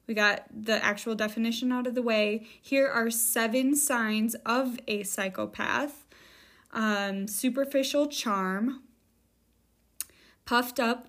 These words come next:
self-esteem, deceitfulness,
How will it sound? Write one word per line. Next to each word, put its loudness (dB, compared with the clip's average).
self-esteem, 0
deceitfulness, -2